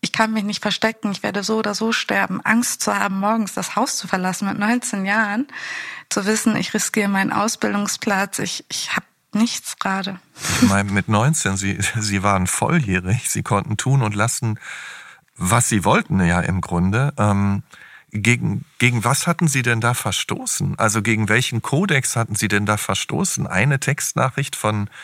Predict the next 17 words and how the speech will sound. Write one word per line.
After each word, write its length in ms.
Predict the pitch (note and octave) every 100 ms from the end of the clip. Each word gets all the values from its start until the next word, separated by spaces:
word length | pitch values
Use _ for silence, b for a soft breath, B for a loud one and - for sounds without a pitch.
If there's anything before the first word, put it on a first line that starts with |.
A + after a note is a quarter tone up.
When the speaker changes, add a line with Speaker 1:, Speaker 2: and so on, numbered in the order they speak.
| B B B B B
Speaker 2:
von, 460 | - A2+ G2+ F#2 G2+
von 280 | - A2 G#2
einem 300 | G#2+ A2 G#2+
jungen 340 | A2 A#2 A2
Mann 380 | G2 G#2+ C3+ D3+ -
zu 200 | - C3+
bekommen? 540 | C#3+ - D3+ E3+ G3 -
Ähm, 480 | A2 A2+ A2 G#2+ A2+ b b b b b b
haben 280 | - A2 A#2+
Sie 120 | A#2+
das 200 | A#2 -
überhaupt 420 | A#2+ A2+ A#2+ -
verstanden, 800 | - - A2 - E2+ G2 - F3
was, 280 | C3+ - -
was 160 | A#2
da 140 | - -
abläuft? 720 | - - A#2+ F#3+ A#3+ -